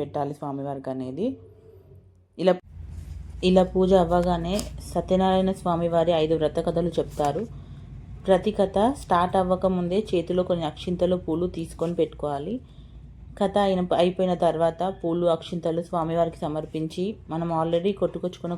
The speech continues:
కొబ్బరికాయ ఒకటి దేవుడి దగ్గర పెట్టి హారతి ఇవ్వాలి.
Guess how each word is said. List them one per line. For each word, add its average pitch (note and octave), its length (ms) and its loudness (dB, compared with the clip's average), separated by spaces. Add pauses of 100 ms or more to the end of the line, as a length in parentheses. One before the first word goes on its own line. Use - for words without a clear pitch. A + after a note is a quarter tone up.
కొబ్బరికాయ D#3+ 520 0 (120)
ఒకటి D3+ 260 -6 (540)
దేవుడి E3 280 2
దగ్గర E3+ 260 4
పెట్టి D#3 420 0 (300)
హారతి D#3 360 0
ఇవ్వాలి. C#3 360 -2